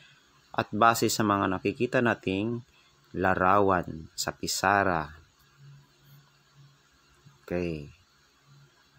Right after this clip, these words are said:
So, ang magiging bagong lesson natin ngayon ay tumutukoy sa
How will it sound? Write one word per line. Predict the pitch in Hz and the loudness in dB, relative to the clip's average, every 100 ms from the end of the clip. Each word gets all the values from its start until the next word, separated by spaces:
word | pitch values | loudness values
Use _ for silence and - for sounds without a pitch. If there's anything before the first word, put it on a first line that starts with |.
| - _ _ _ - - _ _ - | -20 _ _ _ -20 -20 _ _ -10
So, | - 90 - | -4 -2 2
ang | 135 | 4
magiging | 160 151 135 123 110 113 123 127 120 95 | 4 4 4 2 2 2 2 -2 -2 2
bagong | 98 101 104 | 2 2 2
lesson | 98 123 - 131 | 2 2 0 -2
natin | 120 107 104 | -2 -2 0
ngayon | 92 90 87 92 101 - - - - - _ | 0 0 -2 -6 -10 -18 -20 -20 -20 -20 _
ay | 135 143 | -2 0
tumutukoy | 147 120 113 - 113 101 98 | 2 2 2 2 2 2 0
sa | 95 - 98 101 110 | 0 -2 0 0 -2